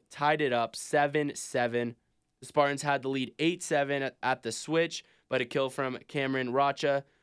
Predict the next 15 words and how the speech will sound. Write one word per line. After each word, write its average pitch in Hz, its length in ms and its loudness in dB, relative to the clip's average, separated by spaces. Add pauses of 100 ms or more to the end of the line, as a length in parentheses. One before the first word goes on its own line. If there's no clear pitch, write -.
(140)
who 143 460 2
had 151 300 0
probably 147 260 2
one 135 180 0
of 131 60 -2
the 127 80 -4
best 127 340 0
games 127 400 -2
of 120 220 -2
her 123 160 -2
season, 139 500 -2
tied 127 240 -2
it 120 60 -6
back 117 220 -2
up 117 140 -2